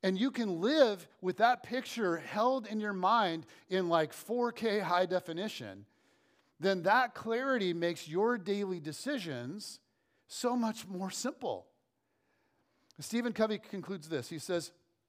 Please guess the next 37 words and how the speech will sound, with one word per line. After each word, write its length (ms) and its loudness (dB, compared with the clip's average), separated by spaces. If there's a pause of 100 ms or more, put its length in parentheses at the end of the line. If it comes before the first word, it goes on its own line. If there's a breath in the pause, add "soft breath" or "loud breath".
(440)
"If 180 2
you 120 -4
carefully 460 -2
considered 580 -2
what 180 -4
you 120 -6
wanted 340 -2
to 100 -10
be 140 -8
said 340 -2
of 160 0
you 300 -4
in 180 -8
the 60 -6
funeral 420 -4
exercise, 680 -4 (500 soft breath)
you 180 -4
will 160 0
find 360 0
your 180 -2
definition 540 -6
of 100 -10
success. 640 -10 (920 soft breath)
It 160 -2
may 220 4
be 160 0
very 280 0
different 440 -2
than 120 -4
the 80 0
definition 640 -2
you 140 -6
thought 280 -2
you 140 -10
had 220 0
in 120 -8
mind. 340 -8